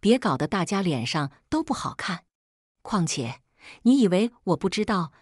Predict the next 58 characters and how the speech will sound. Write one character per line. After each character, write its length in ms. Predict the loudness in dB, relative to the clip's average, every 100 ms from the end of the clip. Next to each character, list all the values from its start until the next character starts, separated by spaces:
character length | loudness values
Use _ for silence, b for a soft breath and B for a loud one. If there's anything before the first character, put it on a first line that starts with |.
| b
你 120 | 0 2
为 160 | 2
什 160 | 0 0
么 80 | 0
会 160 | 0
选 260 | -2 -2 -2
择 200 | -2 -2
我 160 | -2
吗？ 240 | -4 -6 -10 _ _ _ _ _ _
不 100 | -2
就 140 | 2 2
是 120 | 2
因 140 | 2
为 100 | 0
家 220 | 0 -2
里 140 | -2 -4
催 200 | -2 -2
婚， 300 | 0 -4 -4 b b b b
你 120 | 0
需 180 | 0 0
要 120 | 0
结 240 | 0 -2
婚， 240 | 0 -2 -2 _ _ _ -6
我 100 | -2
刚 220 | 0 -2
好 180 | -4 -6
出 220 | -4 -2
现 220 | 0 0
了 80 | -2
吗？ 220 | -4 -8 _ _ _ _ _ _
再 160 | -4 -4
说 280 | -2 -2 -4
了， 180 | -6 _ B B B B
我 100 | 2
让 180 | 4 2
你 80 |
在 160 | 2 0
你 100 | 0
家 220 | 0 -2
里 160 | 0 -2
做 220 | -2 -4
足 180 | -2 0
了 80 | 2
面 300 | 2 2 -2
子， 180 | -6 -10 _ B B B
你 120 | 0
还 140 | 0 0
有 140 | 0
什 160 | 0 -4
么 80 |
不 120 | 0 0
满 240 | 0 -2
的？” 200 | -6 -8 _ _ _ _ _ _ 0
见 220 | 2 2
我 80 | 0
没 180 | -2
说 220 | -2 -2 -2
话， 320 | -4 -6